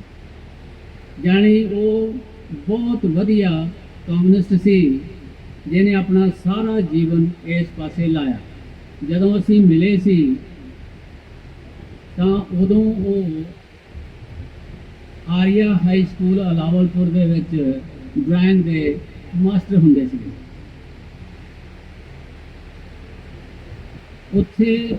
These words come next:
ਜੰਡਿਆਲੇ ਤੋਂ ਅਲਾਵਲਪੁਰ ਮੈਨੂੰ ਉਹ ਵਿਚਾਰ ਲੈ ਆਏ, ਜਿਨ੍ਹਾਂ ਵਿਚਾਰਾਂ ਦੇ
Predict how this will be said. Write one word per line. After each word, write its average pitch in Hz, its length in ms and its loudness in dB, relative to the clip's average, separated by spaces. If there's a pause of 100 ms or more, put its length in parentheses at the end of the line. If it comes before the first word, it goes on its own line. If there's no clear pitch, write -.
(760)
ਜੰਡਿਆਲੇ 170 640 2
ਤੋਂ 190 160 4 (880)
ਅਲਾਵਲਪੁਰ 175 600 2 (720)
ਮੈਨੂੰ 190 460 6 (180)
ਉਹ 226 220 0
ਵਿਚਾਰ 180 500 0
ਲੈ 156 300 0
ਆਏ, 147 320 -2 (840)
ਜਿਨ੍ਹਾਂ 208 260 0
ਵਿਚਾਰਾਂ 175 480 -2
ਦੇ 180 140 -6